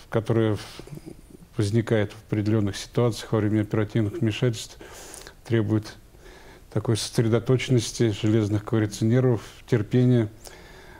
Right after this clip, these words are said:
э, с-, естественно, знаний, э, с-, такого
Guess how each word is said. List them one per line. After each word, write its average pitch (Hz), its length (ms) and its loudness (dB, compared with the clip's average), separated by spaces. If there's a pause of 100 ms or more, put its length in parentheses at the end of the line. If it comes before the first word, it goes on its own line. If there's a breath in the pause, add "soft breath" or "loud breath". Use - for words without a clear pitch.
(220 loud breath)
э, 113 140 0
с-, 95 220 -4
естественно, 117 600 2
знаний, 123 540 4 (840 loud breath)
э, 107 480 0 (1800 loud breath)
с-, - 360 -20 (220)
такого 113 520 0